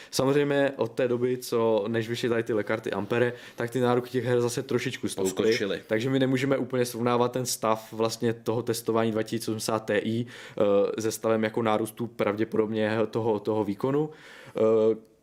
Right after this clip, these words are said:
Speaker 1: každopádně s těmi, eh, s těmi předpoklady,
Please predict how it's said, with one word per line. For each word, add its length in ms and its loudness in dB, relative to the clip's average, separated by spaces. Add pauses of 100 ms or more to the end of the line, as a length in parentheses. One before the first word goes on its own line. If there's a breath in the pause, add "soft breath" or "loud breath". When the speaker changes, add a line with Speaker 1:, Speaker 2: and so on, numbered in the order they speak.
(240)
Speaker 1:
každopádně 680 0
s 100 -6
těmi, 520 0
eh, 460 0
s 60 -10
těmi 140 0
předpoklady, 800 -2